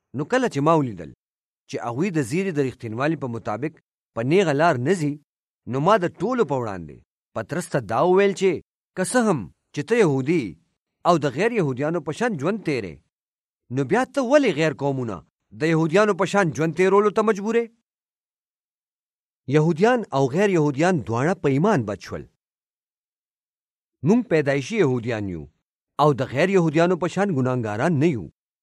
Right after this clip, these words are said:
خو اوس موږ په دې پوهیږو چې څوک هم د شریعت په عملونو نه، بلکې صرف په عیسی مسیح په ایمان راوړلو صادق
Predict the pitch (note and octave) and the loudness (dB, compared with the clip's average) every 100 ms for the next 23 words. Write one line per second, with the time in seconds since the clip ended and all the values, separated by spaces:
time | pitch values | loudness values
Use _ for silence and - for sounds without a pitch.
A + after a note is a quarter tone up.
0 | _ _ - G#3 G#3+ G3 A3+ D3 D3 F3+ | _ _ -6 -4 0 0 0 2 2 2
1 | C3 D#3 G2+ C#2+ - _ _ _ - C#3+ | 4 4 2 -6 -16 _ _ _ -10 -6
2 | B3+ C4 C#3 F#2+ F2 F#2 A2 C#3+ F#3 - | -4 -2 -2 -4 -6 -8 -4 -2 -2 -4
3 | G2 G#2+ A#2 D#3 C#3 C#3+ D3 - _ _ | -4 -4 -4 -2 -2 0 -2 -6 _ _
4 | _ _ C#2+ G2+ - F#2+ - D3 E3 - | _ _ -10 -10 -10 -12 -6 -4 -6 -6
5 | A2 G2+ - C3+ C#3 A#2 D3+ E3+ B2 G2 | -6 -6 -4 -2 0 -2 -6 -6 -4 -4
6 | A2+ D3+ C#3+ A#2+ A#2 F#3 F3+ C#3+ B2 | -2 2 2 0 -2 -4 -2 -2 -2